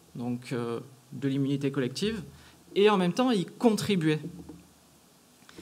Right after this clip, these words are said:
Et ça, c'est ce qui, en fait, n'est pas vraiment possible dans notre situation.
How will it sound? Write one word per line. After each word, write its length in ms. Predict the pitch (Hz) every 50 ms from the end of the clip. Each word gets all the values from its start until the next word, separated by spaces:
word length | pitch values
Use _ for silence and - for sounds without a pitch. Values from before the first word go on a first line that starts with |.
| - - - - -
Et 560 | 123 143 147 147 151 160 156 151 156 151 151 147
ça, 580 | 143 - - - - - - - - 226 233
c'est 300 | 240 233 - - 196 185
ce 140 | 180 - -
qui, 180 | - - - 190
en 100 | 175 170
fait, 200 | - 247 - -
n'est 120 | 190 170
pas 180 | - - 175 170
vraiment 380 | 156 147 151 180 170 180 180
possible 320 | 170 175 160 - - 175 160
dans 100 | 151 143
notre 160 | 143 139 139
situation. 540 | 147 143 139 - 147 131 123 - - 120